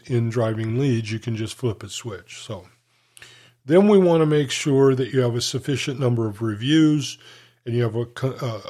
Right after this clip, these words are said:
a review strategy in place, so you continually do that. We wanna make sure we're using email and text messaging options. We wanna make sure that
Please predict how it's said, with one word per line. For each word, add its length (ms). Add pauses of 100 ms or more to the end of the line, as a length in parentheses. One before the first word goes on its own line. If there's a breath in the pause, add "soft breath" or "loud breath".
(160)
a 80
review 420
strategy 1040 (240 soft breath)
in 200
place, 400
so 140
you 140
continually 640
do 300
that. 360 (440 soft breath)
We 80
wanna 240
make 200
sure 220
we're 160
using 420
email 580
and 180
text 440
messaging 640
options. 880 (520 loud breath)
We 100
wanna 240
make 240
sure 480
that 540